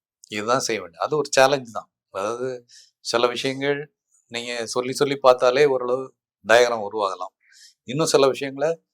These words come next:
விஷுவலா பார்க்கும்போது, அல்லது நீங்களே டிஃப்ரெண்ட் பேப்பர்ஸ்ல, டிஃப்ரெண்ட் கலர்ஸ்ல எழுதி பார்க்கும்போது அந்த நியூரான் டயக்ராம் உருவாகலாம், சரியா?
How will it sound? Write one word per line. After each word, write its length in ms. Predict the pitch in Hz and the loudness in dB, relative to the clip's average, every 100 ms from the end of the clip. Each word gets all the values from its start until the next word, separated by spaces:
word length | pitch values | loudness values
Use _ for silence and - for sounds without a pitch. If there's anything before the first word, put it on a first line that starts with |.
| _ _ | _ _
விஷுவலா 540 | 107 113 139 143 127 - _ _ _ | -8 4 8 10 8 6 _ _ _
பார்க்கும்போது, 720 | 117 110 110 104 98 113 123 _ | -2 -2 -6 -8 -6 -8 -10 _
அல்லது 300 | - 107 127 | -6 0 0
நீங்களே 360 | 123 127 127 151 | -2 -6 2 4
டிஃப்ரெண்ட் 400 | 147 123 139 131 123 | 4 -2 -10 -10 -4
பேப்பர்ஸ்ல, 400 | 127 131 127 131 | -2 0 -2 -2
டிஃப்ரெண்ட் 540 | 131 127 113 123 123 110 | -6 -6 -10 -12 -12 -2
கலர்ஸ்ல 320 | 117 127 131 | 2 2 0
எழுதி 320 | - 120 117 123 | 0 -2 -4 -6
பார்க்கும்போது 640 | 113 110 110 110 127 165 _ - - _ | -6 -8 -10 -10 -8 -10 _ -20 -20 _
அந்த 440 | - 117 113 101 95 | -10 -4 -2 -2 -4
நியூரான் 340 | 113 123 123 110 | -6 -2 -2 -2
டயக்ராம் 400 | 104 110 110 101 | -2 -2 -4 -8
உருவாகலாம், 540 | 101 90 87 92 101 _ _ _ | -10 -14 -14 -12 -14 _ _ _
சரியா? 400 | - 95 90 82 | -12 -12 -12 -18